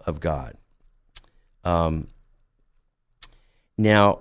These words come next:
in that divine counsel arena in Psalms eighty-two, there are lesser angels in attendance, and we can see in First Kings twenty-two nineteen, um, there are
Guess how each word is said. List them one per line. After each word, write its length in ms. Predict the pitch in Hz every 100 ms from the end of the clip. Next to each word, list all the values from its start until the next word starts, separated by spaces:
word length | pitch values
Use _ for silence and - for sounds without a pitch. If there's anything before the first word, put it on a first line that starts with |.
| -
in 300 | 127 143 190
that 220 | 151 113
divine 380 | 98 95 101 98
counsel 600 | 92 101 98 92 95 90 -
arena 500 | 87 82 90 107 127
in 140 | 90
Psalms 380 | - 92 87 85
eighty-two, 640 | 82 80 - 92 95 120
there 180 | 104 117
are 140 | 120
lesser 420 | 107 101 107 104 107
angels 480 | 107 120 110 98 85
in 200 | 101 95
attendance, 800 | - 120 147 90 98 - - - _ _ _ _ _ _ _
and 400 | 98 95 95 90
we 160 | 92 107
can 160 | 107
see 220 | 95 104
in 80 | 98
First 320 | - 104 -
Kings 340 | - 107 98 90
twenty-two 480 | - 101 92 104 95
nineteen, 720 | 95 95 - 117 120 92 90 - _ _ _ _ _ -
um, 400 | 90 87 85 - -
there 300 | 92 101 113
are 240 | 110 101